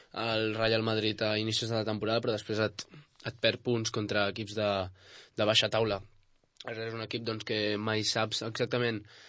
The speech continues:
el que pot fer, però sí que és cert que, eh, amb els bons, eh, sol jugar bastant bé. El partit de Lliga, doncs,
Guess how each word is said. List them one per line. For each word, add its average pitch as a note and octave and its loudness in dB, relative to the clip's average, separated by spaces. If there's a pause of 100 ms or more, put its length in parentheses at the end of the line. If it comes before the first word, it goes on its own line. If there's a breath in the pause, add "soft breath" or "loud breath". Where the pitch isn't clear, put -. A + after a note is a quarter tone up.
(140 loud breath)
el A#2 -4
que A#2 -2
pot B2 2
fer, B2+ 6 (340)
però G#2+ 0
sí - -4
que A2+ -2
és - -2
cert G#2+ -2
que, A#2 6 (340)
eh, - -16
amb A2 4
els G#2 0
bons, B2 4 (480 loud breath)
eh, A#2 4
sol B2 6
jugar A2+ 6
bastant G#2+ -2
bé. G#2 -2 (560)
El A2+ 0
partit A#2+ -4
de A#2+ 2
Lliga, C3 2
doncs, G#2+ -2